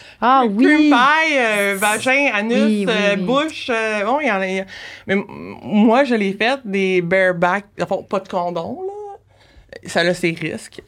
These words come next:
Speaker 2: Euh,
Speaker 1: Oui, beaucoup,
Speaker 2: je
Speaker 1: ouais.
Speaker 2: leur ferai pas maintenant quand que je fais du tournage professionnel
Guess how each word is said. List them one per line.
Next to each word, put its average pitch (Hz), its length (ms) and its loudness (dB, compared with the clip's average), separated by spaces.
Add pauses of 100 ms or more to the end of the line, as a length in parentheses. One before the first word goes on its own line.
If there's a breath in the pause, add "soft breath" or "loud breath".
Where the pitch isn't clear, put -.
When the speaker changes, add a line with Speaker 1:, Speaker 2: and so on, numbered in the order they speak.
(180)
Speaker 2:
Euh, 151 640 -2
Speaker 1:
Oui, - 40 -6
beaucoup, 180 300 -8 (100)
Speaker 2:
je 160 240 -2
Speaker 1:
ouais. 165 60 2
Speaker 2:
leur 175 240 0
ferai 180 240 -2
pas 202 600 0
maintenant 180 760 -2 (640 soft breath)
quand 170 180 0
que 170 160 -4
je 165 80 -4
fais 175 200 0
du 165 160 -8
tournage 165 400 -4
professionnel 156 680 -8